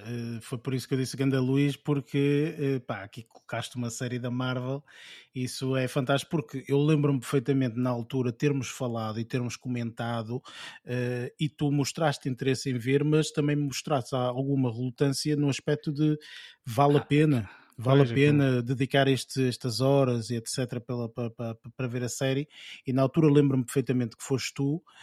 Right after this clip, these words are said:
Speaker 1: eh, ou melhor, que fui eu até na altura que já tinha visto, se não estou em
Speaker 2: Uhum.
Speaker 1: erro, que te disse, "Epá, olha, vale porque a série tá muito interessante, se tu gostas da Marvel vais gostar disto." Eh, e, e
Speaker 2: Até
Speaker 1: pronto,
Speaker 2: nem
Speaker 1: lá
Speaker 2: é,
Speaker 1: está.
Speaker 2: nem é por,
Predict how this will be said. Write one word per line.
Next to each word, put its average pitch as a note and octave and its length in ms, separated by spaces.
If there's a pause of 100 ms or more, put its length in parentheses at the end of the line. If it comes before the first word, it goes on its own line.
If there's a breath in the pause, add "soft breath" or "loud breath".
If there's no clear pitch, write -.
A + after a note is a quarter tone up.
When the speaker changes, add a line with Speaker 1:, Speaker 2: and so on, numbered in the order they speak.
(200 loud breath)
Speaker 1:
eh, C#3 160
ou C#3 80
melhor, C3 180
que - 120
fui D3+ 260
eu D#3+ 180
até C#3 240
na C#3 80
altura B2+ 300
que - 80
já B2 100
tinha A#2+ 240
visto, C3+ 300
se - 100
não C3 60
estou A#2+ 200
em A#2 80
Speaker 2:
Uhum. C3 80
Speaker 1:
erro, C#3+ 240
que - 80
te D#3+ 120
disse, D#3+ 240
"Epá, D3 160
olha, A2 160
vale D3 360
porque F3+ 260
a - 20
série F3+ 280
tá F3+ 160
muito F3 320
interessante, C#3 500
se - 40
tu - 80
gostas C#3 320
da C3+ 80
Marvel C#3+ 320
vais C#3+ 180
gostar D3+ 280
disto." C3 280 (480 loud breath)
Eh, B2 400
e, C#3 60
e C#3+ 200
Speaker 2:
Até - 180
Speaker 1:
pronto, G3 240
Speaker 2:
nem G3 100
Speaker 1:
lá F3+ 60
Speaker 2:
é, F#3 60
Speaker 1:
está. E3 120
Speaker 2:
nem F3 160
é F#3 60
por, E3 280